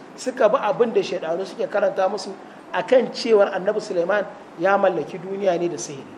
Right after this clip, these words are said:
Haka ne? Ba haka bane. Saboda me? Saboda an ce shaiɗanu ne suke karantawa. Ka kai tsaye ma ba sai ka nemi wani dalili khariji ba.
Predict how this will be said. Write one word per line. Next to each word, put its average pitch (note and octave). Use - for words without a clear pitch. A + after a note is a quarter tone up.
Haka A#3
ne? A3+
Ba D3
haka D#3+
bane. C3+
Saboda A3+
me? A3
Saboda F#3
an F3+
ce G3+
shaiɗanu F3
ne F#3+
suke D#3+
karantawa. D#3
Ka F#3+
kai G#3
tsaye G3+
ma G#3+
ba G3
sai F#3+
ka G#3
nemi F#3
wani G3+
dalili F#3+
khariji F3
ba. -